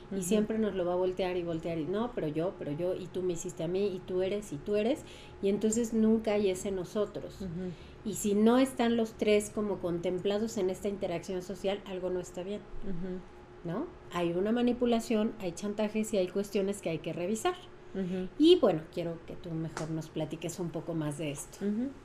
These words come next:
Speaker 2: Como decía Ley, es solamente una técnica que se ha ido, eh, cargando hacia el área de la salud mental.
Speaker 1: Así es.
Speaker 2: Eh, para lidiar con el abuso en general. Y, como bien mencionaba, mm,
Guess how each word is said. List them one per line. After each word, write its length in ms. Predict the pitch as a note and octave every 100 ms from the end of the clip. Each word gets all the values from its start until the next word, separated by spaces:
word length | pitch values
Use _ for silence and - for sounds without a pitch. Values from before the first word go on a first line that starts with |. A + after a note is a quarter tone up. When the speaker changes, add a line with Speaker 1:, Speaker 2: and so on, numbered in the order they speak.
| -
Speaker 2:
Como 540 | - F#3 F3+ F3 F3 D3+ D3 -
decía 360 | E3+ E3+ A3 A3
Ley, 320 | G#3+ A3 A#3 F#3+
es 120 | G3+
solamente 720 | - A#3 B3 A#3 A3+ G#3+ A3
una 200 | G3+ F#3+
técnica 580 | F#3 F3 F3+ F3 F3+ A#3 - - -
que 120 | F3+
se 140 | E3 F3+
ha 120 | F3+
ido, 540 | F#3 F#3 F3+ F3+ E3+ -
eh, 240 | D#3 D#3 D3+
cargando 520 | D#3+ D#3+ D#3+ E3 F3
hacia 240 | E3+ - E3
el 80 | D#3
área 180 | D#3+
de 40 | D#3+
la 120 | D#3
salud 280 | D3 D#3 D#3+
mental. 560 | E3 D#3+ D#3 C#3+ C#3+ A#3+ - -
Speaker 1:
Así 240 | - - -
es. 220 | - - -
Speaker 2:
Eh, 280 | E3 D#3+ - - - - -
para 260 | C4 C4 C4+
lidiar 400 | B3+ A3+ A#3 A#3+
con 220 | A#3 A3
el 120 | G3+
abuso 520 | F#3 F3+ F#3 - - C#3 C3 -
en 160 | D3
general. 360 | C#3+ D3 C#3+ - -
Y, 320 | G3+ A3 B3 - - - - -
como 200 | D#3 C#3
bien 160 | C#3 D3+
mencionaba, 580 | F3 F3+ G3 G3 F#3+ G3+ - - - - - - - - - - - - - -
mm, 640 | F#3+ F#3 F3+ F#3 F#3 F3+